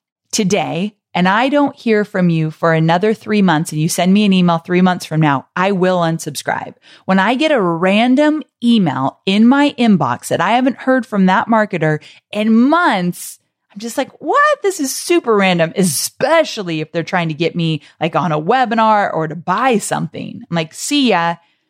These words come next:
So if you don't want unsubscribes, show up in the inbox every single week. I've had students say to me, "But Amy, I started emailing every single week and I get, I keep getting unsubscribes, unsubscribes." Of course you do,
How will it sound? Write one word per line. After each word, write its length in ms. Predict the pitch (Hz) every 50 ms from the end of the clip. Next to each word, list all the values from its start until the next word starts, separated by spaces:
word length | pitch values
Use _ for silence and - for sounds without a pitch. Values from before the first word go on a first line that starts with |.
| _ _ _ _ -
So 420 | - - 262 226 208 202 196 _ _ _ _ _ _ -
if 180 | 226 220 220
you 160 | 214 214 214 185
don't 360 | 160 254 285 339 392 349 -
want 220 | 269 269 269 254
unsubscribes, 1120 | 240 233 208 202 - 208 170 - - - 339 349 339 320 254 220 190 175 170 160 - - _ _ _ _ _ _ _
show 360 | - - - - - 190 302 302
up 160 | 294 294 254
in 100 | 247 226
the 100 | 233 -
inbox 480 | - 214 208 202 196 190 190 - - _ _ _ -
every 400 | 202 202 202 196 180 185 202 202
single 340 | 190 - - 190 175 170 170
week. 380 | 185 269 262 - _ _ - _ _ _ _ _ _ _ _ -
I've 140 | 226 226 226
had 180 | 247 240 196
students 400 | - - 233 226 220 220 - -
say 140 | - 190 196
to 140 | 190 - 190
me, 160 | 180 165 156
"But 140 | - 170 175
Amy, 440 | 185 196 202 190 165 - - 160 _ _ _ _ _ _ _ -
I 80 | 180
started 360 | 180 - 202 185 190 208 208 196
emailing 460 | 185 180 175 170 170 165 160 160 160 -
every 220 | 165 156 175 180
single 260 | - - 185 170 165
week 240 | 160 175 156 - _ -
and 120 | 170 160 156
I 120 | 151 147
get, 320 | 139 170 151 - _ _ _ -
I 120 | - 170
keep 200 | - - 196 -
getting 200 | - 185 180 170
unsubscribes, 640 | 165 165 175 - - 156 - - 165 123 117 113 -
unsubscribes." 600 | - 175 180 - 170 156 - - 180 - - - -
Of 120 | - 202
course 400 | - - - 330 349 359 349 -
you 100 | 302 240
do, 340 | 202 160 156 123 104 104 -